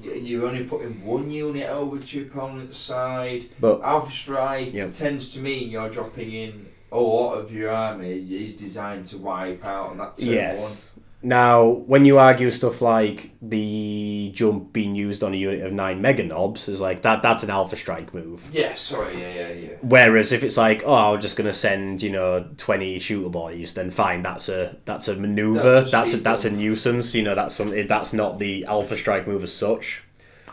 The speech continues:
Speaker 2: But here's the real one. The one that Orc players are doing is taking two weird boys, and you have them cast, um, Warpath on the unit first, then jump it.
Speaker 1: What does Warpath do?
Speaker 2: Plus one attack.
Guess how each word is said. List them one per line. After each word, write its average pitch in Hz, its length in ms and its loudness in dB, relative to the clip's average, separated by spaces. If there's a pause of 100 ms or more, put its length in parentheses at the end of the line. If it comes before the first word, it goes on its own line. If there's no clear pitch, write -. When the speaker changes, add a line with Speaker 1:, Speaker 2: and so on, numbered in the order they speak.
(280)
Speaker 2:
But 117 100 4
here's 131 160 10
the 131 60 2
real 131 160 10
one. 101 80 0
The 117 80 2
one 127 100 6
that 127 80 4
Orc 123 220 4
players 120 200 4
are 110 60 -4
doing 113 640 2
is 101 520 -2
taking 104 840 -4 (520)
two 139 280 4
weird 98 260 2
boys, 90 560 -6 (460)
and 107 280 0
you 107 300 -2
have 101 400 0
them 104 260 -2
cast, 98 460 -4 (220)
um, 98 400 -2
Warpath 113 720 2
on 104 140 -4
the 98 80 -4
unit 95 280 -4
first, 92 680 0 (260)
then 104 320 4
jump 107 280 0
it. 123 340 0
Speaker 1:
What 117 140 -18
does 113 120 -18
Warpath 110 460 -8
do? 113 240 -16 (100)
Speaker 2:
Plus 113 200 -2
one 95 80 -4
attack. 104 400 -6